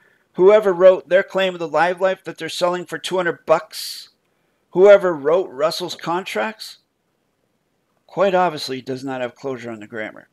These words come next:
which I have shown again and again and again and again. Fake or fiction names. Lady Crown is a made-up name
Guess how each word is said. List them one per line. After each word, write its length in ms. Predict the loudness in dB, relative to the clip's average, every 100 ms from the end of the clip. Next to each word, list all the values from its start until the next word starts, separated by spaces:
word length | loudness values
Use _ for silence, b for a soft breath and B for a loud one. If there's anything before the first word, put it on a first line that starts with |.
| _ _ _
which 200 | -16 -6
I 100 | -2
have 140 | -2 -2
shown 480 | -6 -4 -6 -10 -16 _ _
again 540 | -16 -10 -8 -8 -10 -16 _ _
and 140 | -14 -14
again 440 | -10 -8 -8 -12 _ _ -20
and 120 | -18
again 440 | -16 -12 -12 -12 _ _ _
and 160 | -20 -20
again. 300 | -16 -18 -18 _ _ _ _ _ _ -20 _ _ _ _ _ _ _ _ _ _
Fake 340 | 0 4 4
or 100 | 4
fiction 540 | -2 -2 -4 -4 -6 -6
names. 520 | -6 -8 -12 -18 -18 _ _ _ _ _ _ _ _ _ 2
Lady 320 | 6 6 4
Crown 360 | -2 0 2
is 140 | -2 -4
a 60 |
made-up 420 | -2 0 4 2 2
name 460 | -2 -2 -2 -8